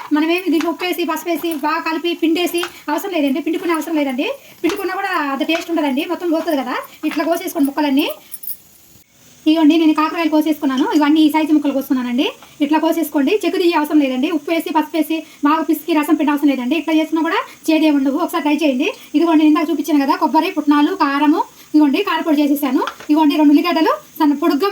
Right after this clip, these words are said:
సన్నగా కట్ చేసి పెట్టానండి. పొయ్యి మీద, పొయ్యి మీద బాండి పెట్టుకున్నానండి, ఆయిల్ పెట్టేసుకున్నాను. ఆయిల్ కూడా వేడెక్కింది. ఇదిగోండి, ఆయిల్ ఒక, ఒక నాలుగు స్పూన్లు, ఐదు స్పూన్లు నూనె వేసానండి. ఇదిగోండి, ఇప్పుడు కాకరకాయలు వేసేస్తున్నాను. ఫస్ట్ కాకరకాయలు మొత్తం వేయించుకోవాలండి. ఇట్లా,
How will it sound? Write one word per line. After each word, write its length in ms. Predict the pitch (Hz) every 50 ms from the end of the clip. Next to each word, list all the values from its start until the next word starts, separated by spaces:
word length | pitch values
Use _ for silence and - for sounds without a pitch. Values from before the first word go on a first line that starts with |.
| 320 277 -
సన్నగా 260 | 285 311 311 349 - 311
కట్ 100 | 269 294
చేసి 120 | 311 - 320
పెట్టానండి. 360 | 294 - 277 262 254 247 330 440 571 - - - -
పొయ్యి 140 | 330 339 349 349
మీద, 140 | 349 285 381 571 508 - - - _ _ -
పొయ్యి 160 | 339 349 381 392
మీద 80 | 381 277 285
బాండి 220 | 320 330 370 370
పెట్టుకున్నానండి, 480 | 349 - 294 302 294 254 262 247 269 370 494 -
ఆయిల్ 160 | 359 349 370 330
పెట్టేసుకున్నాను. 420 | 349 - 320 294 - - 285 294 311 294
ఆయిల్ 140 | 320 339 381
కూడా 80 | 349 320 320
వేడెక్కింది. 380 | 320 320 - 294 247 262 392 554 571 - - - -
ఇదిగోండి, 300 | 320 349 349 320 294 302 294
ఆయిల్ 220 | 311 320 294 339
ఒక, 360 | 539 - - - - - 320 311 320 302 - - - 330 320 320 320 311 302 302
ఒక 60 | 320 302 294 311 294 311
నాలుగు 180 | 302 320 311 -
స్పూన్లు, 200 | - 370 370 359 339 320
ఐదు 80 | 285 -
స్పూన్లు 200 | - 349 320 330
నూనె 100 | 320 311 294
వేసానండి. 360 | 285 294 262 262 254 302 392 587 - - - - - -
ఇదిగోండి, 220 | 320 330 359 302 254
ఇప్పుడు 160 | - 302 415 587 571 -
కాకరకాయలు 320 | 349 330 359 370 359 320 302 294
వేసేస్తున్నాను. 480 | 294 285 277 - 269 269 262 277 - 294 302 - - - - - - - - - - - - - - - - - - - - - - - - - - - - - - - - - - - - - - - - - - - - - -
ఫస్ట్ 200 | 330 330 320 392 381
కాకరకాయలు 300 | 359 349 359 370 370 349 339
మొత్తం 160 | 294 339 349 339
వేయించుకోవాలండి. 520 | 339 339 285 359 330 294 269 262 254 262 262
ఇట్లా, 160 | - -